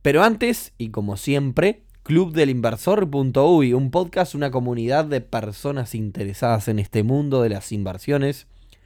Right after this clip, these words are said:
en las que discutimos, analizamos e invertimos, pero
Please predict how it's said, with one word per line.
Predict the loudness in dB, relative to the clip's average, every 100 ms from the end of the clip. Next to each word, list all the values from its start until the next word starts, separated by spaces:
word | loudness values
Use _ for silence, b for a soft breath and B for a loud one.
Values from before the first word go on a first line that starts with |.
| b b b b b
en | -2
las | 0
que | 2 2
discutimos, | 2 0 -2 2 2 0 -4
analizamos | -8 -4 -2 4 6 8 4 0 -6 -4
e | 0 0
invertimos, | 0 0 0 -2 -6 -4 -4 -2
pero | 0 2 0